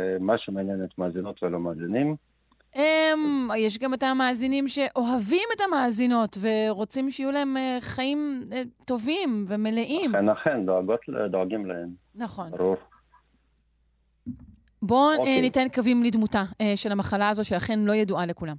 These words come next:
Speaker 1: אוקיי, קודם כל, אה, נציין שאנדומטריוזיס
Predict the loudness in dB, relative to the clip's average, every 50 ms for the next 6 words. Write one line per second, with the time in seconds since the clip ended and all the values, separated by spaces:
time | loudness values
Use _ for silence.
0 | -12 _ _ _ _ _ -20 _ _ _ _ _ _ _ _ _ _ _ _ _
1 | _ _ _ -4 -4 -2 0 0 -2 -2 0 0 0 0 2 2 2 4 4 2
2 | 2 2 2 0 0 -2 -4 -6 -8 _ -8 -6 -6 -6 -6 -8 -4 -2 0 0
3 | 0 0 0 -2 -4 -4 -4 -4 -4 -4 -4 -6 -6 -6 -6 -8 -6 -2 0 0
4 | 0 0 2 0 0 0